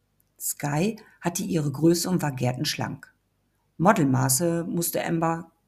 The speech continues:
selbstkritisch zugeben. Sie trug ein figurbetontes Sneaky-Kleid in Rostbraun,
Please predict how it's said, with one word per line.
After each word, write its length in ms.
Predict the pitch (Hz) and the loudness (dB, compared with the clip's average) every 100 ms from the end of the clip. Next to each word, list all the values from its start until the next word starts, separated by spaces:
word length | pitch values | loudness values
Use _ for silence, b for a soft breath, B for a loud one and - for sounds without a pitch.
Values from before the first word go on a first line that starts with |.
| b b | b b
selbstkritisch 760 | - 151 151 - 175 170 160 - | -2 -2 -2 -6 -4 -4 -4 -2
zugeben. 520 | 180 131 123 - - _ b b b b b | -2 -2 -4 -8 -16 _ b b b b b
Sie 180 | 185 180 | -4 -2
trug 260 | 262 269 | -2 -2
ein 240 | - 156 151 | -2 -2 -2
figurbetontes 840 | - 160 240 226 - 180 143 127 | -6 -2 -2 -2 0 0 2 0
Sneaky-Kleid 640 | 190 190 214 - 180 175 | 0 -2 -6 -4 -2 -2
in 100 | 160 | -4
Rostbraun, 760 | 127 127 - - 143 160 170 | -4 -4 -8 -6 -4 -2 -4